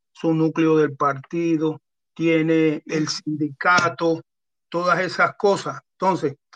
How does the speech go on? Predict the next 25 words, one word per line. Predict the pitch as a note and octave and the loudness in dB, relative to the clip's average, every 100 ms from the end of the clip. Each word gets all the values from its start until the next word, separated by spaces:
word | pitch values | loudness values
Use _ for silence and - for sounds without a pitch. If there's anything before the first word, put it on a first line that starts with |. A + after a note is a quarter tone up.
| _ | _
si | - - E3+ | -14 -4 -2
es | |
más | F#3 F#3+ D3+ | 0 0 2
joven, | G#3 G#3+ G#3 F3+ D3 - | 4 4 4 2 -4 -8
eh, | D3 C#3+ C#3 C3+ | -10 -8 -8 -10
el, | C#3+ C#3+ C#3 C3+ - _ _ _ | -8 -6 -6 -8 -14 _ _ _
la | D3+ | -2
Unión | D3+ D#3+ F3 F3 | -2 0 -2 0
de | E3 | 2
Jóvenes | F3 F3+ E3+ D#3+ D#3+ | 4 4 2 0 0
Comunistas, | D#3+ D#3 E3 F#3+ E3+ - G3+ - - _ - | -2 0 0 0 -4 -4 -6 -8 -20 _ -8
entonces, | D3+ C#3 - _ _ _ _ _ - | -6 -6 -12 _ _ _ _ _ -10
el, | - E3+ - | -2 -2 -2
el | F3+ F#3 | -2 0
abogado, | F#3 F#3+ G#3 A3+ A3+ A#3 - - | 2 2 4 4 4 0 -8 -6
y, | D#3 D#3 C#3+ | -2 -2 -4
mm, | D#3+ D3 D3 C#3+ C#3 D3+ - _ _ | -6 -4 -4 -4 -4 -6 -12 _ _
por | F3 D#3+ | -6 -4
supuesto, | F#3+ - G3 B3 G#3 | -4 2 2 2 2
las | E3+ C3 | 0 0
personas | D#3+ - F3 F3+ | -2 -2 0 0
que | E3+ | -2
están | E3 F3+ | -2 -2
allí | F3 F#3 A3 | 0 -2 -6
cuidan, | - E3+ F3 F3 E3+ D3 | -2 -2 2 2 2 0